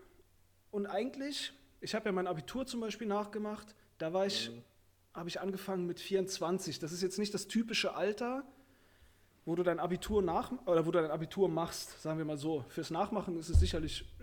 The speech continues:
Speaker 1: äh, nicht untypisch. Ähm, aber das heißt, ich hab eine, na, wenn du so willst, einen Beruf, eine Tätigkeit gehabt, die eigentlich jüngere Menschen machen als ein vierundzwanzigjähriger. Und damit einhergehend,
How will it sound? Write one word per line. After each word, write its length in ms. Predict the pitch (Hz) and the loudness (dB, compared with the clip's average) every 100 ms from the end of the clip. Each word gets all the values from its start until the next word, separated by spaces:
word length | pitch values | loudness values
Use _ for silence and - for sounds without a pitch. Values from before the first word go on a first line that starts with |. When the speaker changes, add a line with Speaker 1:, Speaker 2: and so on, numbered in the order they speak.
| 127 135 | -10 -8
Speaker 1:
äh, 40 | |
nicht 220 | 156 151 190 | -8 -8 -8
untypisch. 600 | 185 170 151 214 - - - - - - - _ | -8 -6 -4 -4 -4 -10 -20 -20 -20 -20 -20 _
Ähm, 420 | 156 165 175 180 185 - - - - _ | -4 -2 -2 -4 -6 -14 -20 -20 -20 _
aber 160 | - 175 | -2 0
das 140 | 170 | 2
heißt, 220 | 190 233 | 2 0
ich 100 | 233 | 0
hab 160 | 233 233 | -2 0
eine, 180 | 208 202 - - - _ _ _ _ _ _ | 0 -2 -8 -20 -20 _ _ _ _ _ _
na, 100 | - 147 - | -16 -14 -6
wenn 100 | 165 | -4
du 60 | |
so 160 | 160 208 | 0 0
willst, 220 | 226 - | 0 -2
einen 240 | 180 160 139 | -2 -2 -2
Beruf, 460 | 143 139 202 254 | -4 -2 -2 -2
eine 120 | 196 165 | -4 -2
Tätigkeit 580 | 208 233 285 - 254 | 0 0 -2 -4 -4
gehabt, 220 | - - - | -4 -4 0
die 100 | - | 0
eigentlich 440 | 170 226 226 - | 2 0 -2 -2
jüngere 340 | 180 240 226 190 | 0 2 2 4
Menschen 360 | 196 220 190 | 4 4 2
machen 300 | 165 160 175 | 0 -2 -4
als 300 | 170 170 - | -2 -2 -2
ein 140 | - 165 | -4 0
vierundzwanzigjähriger. 1040 | 190 180 - 180 190 185 151 147 135 127 - - - - - _ _ _ _ - | 2 2 2 0 0 -2 -2 -2 -2 -6 -8 -20 -20 -20 -20 _ _ _ _ -6
Und 120 | 160 | 0
damit 180 | 180 202 | 2 2
einhergehend, 840 | 190 170 190 226 254 277 302 - | 0 2 2 2 0 -2 -4 -12